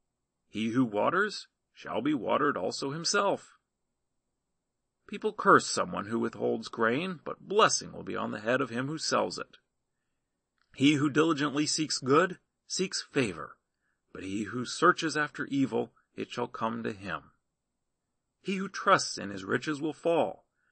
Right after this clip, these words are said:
but the righteous shall flourish as the green leaf. He who troubles his own house shall inherit the wind.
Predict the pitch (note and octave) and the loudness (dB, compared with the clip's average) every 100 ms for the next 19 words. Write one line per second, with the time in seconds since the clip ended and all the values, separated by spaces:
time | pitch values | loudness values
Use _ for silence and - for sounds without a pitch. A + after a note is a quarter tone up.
0 | _ _ - - - F2 A2+ C#3+ D#3+ D#3 | _ _ -16 -16 -16 0 2 2 -2 -6
1 | - E3 - G3+ G#3+ A2+ - - - G2+ | 0 0 0 4 6 6 0 -6 -8 -8
2 | - B2+ C3 B2 A#2+ F2+ - - - _ | -6 0 0 0 -2 -4 -8 -20 -20 _
3 | _ _ _ _ _ _ - E3 F#3+ - | _ _ _ _ _ _ 0 2 0 0
4 | F#3 G#3 A3 G#3 F#3 F3+ G#2+ E2+ F#2 D3 | 2 6 4 4 4 4 4 2 2 2
5 | - A2 C3 A#2 C3+ E3 F#3 C#3+ G#2 D2 | -2 0 0 4 4 4 2 0 0 -2
6 | - | -14